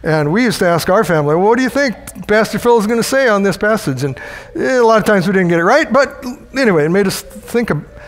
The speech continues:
think about, well, what is this word? We have to think about the word in advance. The, the Confession, chapter twenty-one, says this, "God is to be worshiped everywhere in spirit and truth,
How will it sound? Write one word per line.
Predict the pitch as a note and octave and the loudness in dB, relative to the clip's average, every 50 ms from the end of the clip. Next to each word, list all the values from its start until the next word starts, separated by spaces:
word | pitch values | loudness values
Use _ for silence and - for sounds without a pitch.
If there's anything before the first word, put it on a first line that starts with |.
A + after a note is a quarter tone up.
| - - - | -18 -8 -6
think | B3 C4+ - | -4 -2 0
about, | D3 D3 B2+ - - | 0 0 0 -2 -2
well, | D#3 D#3+ E3+ | -2 -4 -4
what | A#3 C#4 G3+ G3 A3 A#3 | -4 -2 0 0 0 2
is | A3 A3+ G#3+ F3+ - - - F#3 - - - - - - - - - - - | 2 0 0 0 -2 -6 -10 -12 -14 -14 -12 -12 -12 -12 -14 -16 -14 -6 -2
this | G3+ A3+ - - | -2 -2 0 0
word? | G3+ A#3+ B3+ A3 F3 D#3 | 0 0 2 2 0 0
We | D3+ E3 | 0 0
have | F#3 F#3 F#3 | 0 0 -2
to | G3+ | -4
think | - - G#3 F#3+ | -4 -2 -2 -2
about | F3+ D#3+ D#3+ D3+ - | 0 0 -2 -2 -2
the | D#3+ | -2
word | C#3+ D3+ D#3 D3+ D3 | -2 0 0 0 -2
in | C#3+ C3 | -2 -2
advance. | C3 C3+ C3+ D3+ D#3 B2+ A#2 - - - - - - - - - - - | -4 -2 -2 -2 -2 -2 -4 -8 -12 -18 -18 -18 -18 -18 -18 -16 -8 -2
The, | E3+ F3+ F#3 E3 C#3 - - - - | 0 0 2 2 0 -2 -6 -10 -6
the | A3 E3+ F#3 F3+ E3 | -2 0 0 0 0
Confession, | - F3 D3+ - A#3+ A#3+ - - G3 E3 D3+ D3 | 0 0 2 2 2 2 2 2 0 -2 -2 -4
chapter | - - G3+ F#3+ - G3 F3 | -2 0 0 0 0 -4 -4
twenty-one, | - F#3 F#3 F3+ F3 E3+ E3 D#3 C#3+ | -2 -2 0 0 0 0 0 -2 -2
says | - F3 D3+ C3+ C3 | -2 -2 -2 0 0
this, | D3+ D3+ C#3 - - - - - - - - - - - - - - - - E3 | 0 0 0 -2 -6 -10 -16 -18 -20 -20 -20 -20 -20 -20 -20 -20 -20 -14 -6 -2
"God | D#3 F#3 A3 B3+ C#4+ C#4 | 0 2 4 4 4 2
is | B3+ G3+ - | 2 0 0
to | - G#3+ | 0 0
be | F#3 F#3+ F3 | 2 2 2
worshiped | D#3+ E3 F#3+ A#3+ A3 - B3 B3 F#3+ - - | 2 2 2 2 2 2 0 -2 -2 -4 -2
everywhere | G3+ G#3 G#3+ G3 G#3+ G#3 F3+ D3+ D#3 D3 C#3+ C#3+ D3 D#3+ E3+ - - - - - - - | 0 0 2 2 2 2 2 2 2 2 2 2 0 0 -2 -4 -10 -18 -20 -12 -4 -2
in | F#3+ F#3+ F3+ - | 0 0 0 -2
spirit | - - - G#3 A3 A3+ A3+ A3 | -4 -4 0 2 4 4 4 4
and | G#3 G3+ - | 2 2 0
truth, | - G3 D#3 C3+ A#2+ A#2 - | 0 0 0 0 -2 -4 -8